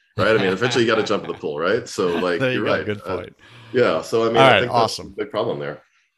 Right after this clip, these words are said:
Speaker 2: That's a big problem. Thank you for walking us through that. All right, Dustin, this is the opportunity now to speak to Startup Nation. What are your top three tips and strategies for them,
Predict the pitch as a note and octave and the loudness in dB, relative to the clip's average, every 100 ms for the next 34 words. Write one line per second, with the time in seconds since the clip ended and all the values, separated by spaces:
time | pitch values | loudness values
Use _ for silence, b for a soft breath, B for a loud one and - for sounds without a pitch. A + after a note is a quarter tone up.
0 | _ _ - F#2+ G2+ B2 A#2 B2 A2+ F#2+ | _ _ -8 -8 -4 -4 -2 2 2 2
1 | A2 G#2+ A2 A#2 A2 G2 G#2 G2 C#3 C3 | -2 -4 -4 0 0 0 -4 -6 -4 0
2 | G#2+ G2+ B2+ B2 A#2+ C#3+ - A2+ G#2 D3+ | 0 0 0 0 0 0 0 -6 -6 -6
3 | A3+ A#3 E3+ A2 A2+ G#2 - A#2 A2 G2+ | -8 -6 -2 -2 -2 -8 -8 -6 -6 -6
4 | F#2+ C3 D3+ A#2 - - F#3 A3+ - E3+ | -4 -2 -2 -4 -8 -8 -10 -8 -8 -6
5 | C#3+ A#2 A2 G2+ - A#2+ F#3 C#4 D4+ - | -6 -6 -8 -8 -8 -8 -8 -8 -10 -10
6 | B2+ B2 - B2+ - A#2+ A2 - G#2 F#2 | -8 -8 -8 -12 -8 -8 -6 -8 -8 -8
7 | - F2 F#2 G2+ A2+ G2+ - G#2 F2 F2+ | -6 -6 -6 -8 -8 -8 -8 -8 -6 -6
8 | E2+ A2 | -6 -6